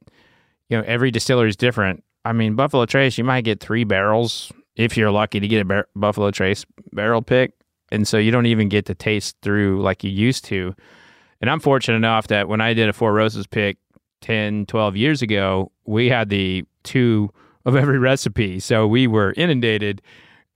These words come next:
and thankfully someone else drove us home. But we would taste all through it. You know, just, you just don't get as many options anymore. I will say that some of the best barrel picks come from the N D Ps because that's how they are getting their name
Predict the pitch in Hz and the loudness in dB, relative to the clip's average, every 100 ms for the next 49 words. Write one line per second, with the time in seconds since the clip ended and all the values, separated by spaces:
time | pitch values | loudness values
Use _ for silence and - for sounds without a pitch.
0 | - 113 107 107 104 110 - 101 98 101 | -4 0 2 0 0 -4 -2 -2 -2 -2
1 | 98 92 92 98 95 90 - 147 139 98 | -2 -4 -4 -4 -2 -4 -2 2 2 0
2 | - - - - _ - 113 101 - 113 | -4 -16 -20 -20 _ -2 0 0 -2 2
3 | 135 135 117 110 104 123 110 95 - - | 4 4 4 2 0 -2 -2 -4 -10 -2
4 | 117 113 - 143 151 90 78 _ _ 113 | 2 2 0 2 2 2 -4 _ _ -4
5 | 127 170 147 139 - 123 131 156 - 180 | 0 0 -2 -6 -6 -6 -4 -2 0 0
6 | 160 147 117 117 123 110 95 104 - 120 | 2 2 2 2 2 0 -2 -2 -4 -2
7 | 123 120 117 113 113 - _ - _ _ | 0 2 2 2 2 -2 _ -20 _ _
8 | _ _ 127 131 131 147 151 - 120 131 | _ _ -2 0 2 2 2 2 2 4
9 | 110 - 127 127 104 120 - 98 127 131 | 2 0 -2 -2 0 0 0 0 0 2
10 | 104 98 - - 117 117 123 113 104 98 | -2 -2 -8 -4 -2 -2 0 0 0 -2
11 | 120 107 104 - 139 139 104 - - 107 | -2 -2 -2 -2 0 2 0 -2 -2 0
12 | 98 107 - 113 113 110 107 101 98 98 | 0 -2 -2 0 0 2 2 2 0 -2
13 | 104 101 95 92 92 87 | -2 -2 -2 -4 -4 -6